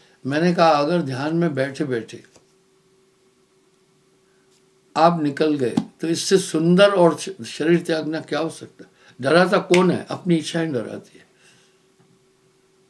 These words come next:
आप यकीन रखना, प्रभु आपसे कहीं दूर नहीं है,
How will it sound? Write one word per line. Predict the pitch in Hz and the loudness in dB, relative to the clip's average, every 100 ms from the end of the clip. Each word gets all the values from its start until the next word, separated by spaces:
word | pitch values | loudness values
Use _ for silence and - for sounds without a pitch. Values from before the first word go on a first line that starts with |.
| _ _ _ _ _ _ _ - | _ _ _ _ _ _ _ -6
आप | 156 165 | -4 0
यकीन | 147 135 180 175 | -2 0 2 2
रखना, | 143 - - - _ _ _ _ _ _ _ _ _ _ _ _ _ _ _ _ _ _ _ _ _ _ _ _ | 2 -4 -14 -18 _ _ _ _ _ _ _ _ _ _ _ _ _ _ _ _ _ _ _ _ _ _ _ _
प्रभु | 139 143 170 | -10 0 4
आपसे | 156 151 156 | 4 2 -6
कहीं | 135 127 131 | -8 -6 -4
दूर | 120 123 | -4 -6
नहीं | 113 98 95 | -8 -8 -12
है, | 85 | -14